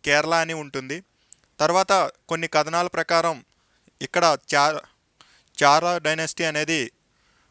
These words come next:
పరిపాలించేది. అయితే ఈ చారలం నుండి కేరళం అనేది వచ్చిందని కొన్ని కథనాలు ఉన్నాయి. అదే కాకుండా నెక్స్ట్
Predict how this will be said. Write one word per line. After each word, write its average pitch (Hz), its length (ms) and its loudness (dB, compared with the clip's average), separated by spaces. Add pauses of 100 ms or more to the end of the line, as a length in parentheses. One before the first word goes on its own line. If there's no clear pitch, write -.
పరిపాలించేది. 151 760 2 (680)
అయితే 170 400 0 (420)
ఈ 160 100 2 (120)
చారలం 170 460 2
నుండి 175 340 -2 (120)
కేరళం 160 440 0
అనేది 160 240 -4 (100)
వచ్చిందని 156 580 -6 (460)
కొన్ని 147 260 -4
కథనాలు 147 380 -2
ఉన్నాయి. 156 220 -8 (460)
అదే 165 200 2
కాకుండా 170 580 2 (1040)
నెక్స్ట్ - 280 -2